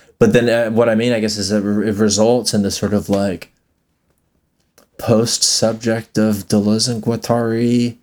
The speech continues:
and these, like, new ways of thinking of things as nonlinear.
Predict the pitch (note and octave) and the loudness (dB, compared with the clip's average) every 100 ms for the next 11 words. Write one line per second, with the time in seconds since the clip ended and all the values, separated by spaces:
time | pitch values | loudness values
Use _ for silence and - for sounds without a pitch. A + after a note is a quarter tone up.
0 | _ _ _ _ _ G#2+ G#2+ G#2+ A2 - | _ _ _ _ _ 2 4 4 4 2
1 | - G#2+ G#2+ G#2 G2+ G2+ - - _ _ | 0 0 2 2 0 -4 -12 -20 _ _
2 | _ _ _ _ _ - G#2 A2+ C3 B2 | _ _ _ _ _ 2 4 6 6 4
3 | A2+ A#2+ A#2+ A2 A2 G#2+ A#2+ A#2+ A#2 A2 | 2 2 2 2 -2 -2 -4 -2 -2 -2
4 | G#2+ A2 G#2+ G#2 G2+ G#2 G#2+ A2 G#2 A2 | 0 2 2 2 0 2 2 2 2 2
5 | A#2 G#2+ G2+ G2 G2 | 2 2 0 -2 -6